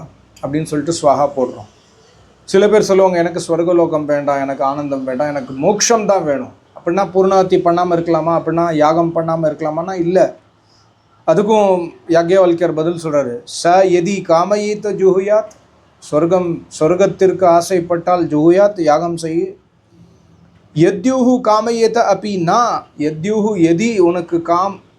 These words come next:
உனக்கு வந்து சொர்க்கத்திற்கான ஆசை இல்லை என்றாலும், ஆத்ரியேத, அது தேவை இல்லைனாலும் இந்த யாகத்தை நீ விட்டுறக்கூடாது. எதற்கு? மோட்சத்திற்காக யாகம் செய்ய வேண்டும். ஒண்ணு ஸ்வர்-, சொர்க்கத்திற்காக யாகம் செய்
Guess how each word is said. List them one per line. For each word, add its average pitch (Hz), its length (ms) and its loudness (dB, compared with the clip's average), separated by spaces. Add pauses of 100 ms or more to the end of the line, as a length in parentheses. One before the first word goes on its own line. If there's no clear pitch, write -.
(220)
உனக்கு 160 320 -2
வந்து 185 280 2 (140)
சொர்க்கத்திற்கான 196 920 0
ஆசை 190 640 2
இல்லை 208 340 2
என்றாலும், 185 1120 2 (600)
ஆத்ரியேத, 214 1120 2 (520)
அது 139 260 -6 (160)
தேவை 226 460 2
இல்லைனாலும் 240 640 2
இந்த 214 140 -2
யாகத்தை 202 420 2
நீ 196 100 -6
விட்டுறக்கூடாது. 175 720 0
எதற்கு? 190 400 -2
மோட்சத்திற்காக 180 800 -2
யாகம் 139 300 -2
செய்ய 127 240 -10
வேண்டும். 123 420 -16 (420)
ஒண்ணு 190 260 2 (100)
ஸ்வர்-, 208 300 0 (140)
சொர்க்கத்திற்காக 220 800 0
யாகம் 202 320 2
செய் 254 340 -6